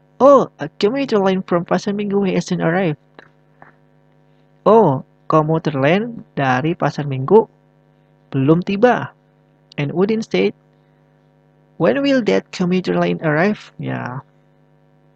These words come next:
Kapan jalur komuter line atau komuter line itu akan tiba? Hmm. And ticket clerk said, "It's about nine forty-five." Ya, sekitar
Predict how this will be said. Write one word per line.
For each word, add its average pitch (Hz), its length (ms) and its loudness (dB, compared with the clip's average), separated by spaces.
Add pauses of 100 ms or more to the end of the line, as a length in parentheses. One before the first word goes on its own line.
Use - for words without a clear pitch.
(680)
Kapan 143 640 -2
jalur 151 320 2
komuter 156 400 0
line 160 320 0 (160)
atau 143 240 -8
komuter 151 420 -4
line 151 300 -2 (160)
itu 156 240 -4
akan 165 240 -2
tiba? 185 480 -2 (240)
Hmm. 135 480 -8 (720)
And 143 160 -4
ticket 214 320 -4
clerk 165 320 2
said, 160 240 -2 (1040)
"It's 247 240 0
about 160 340 0 (380)
nine 170 320 -2 (160)
forty-five." 165 640 -4 (240)
Ya, 123 500 -8 (220)
sekitar 160 800 -4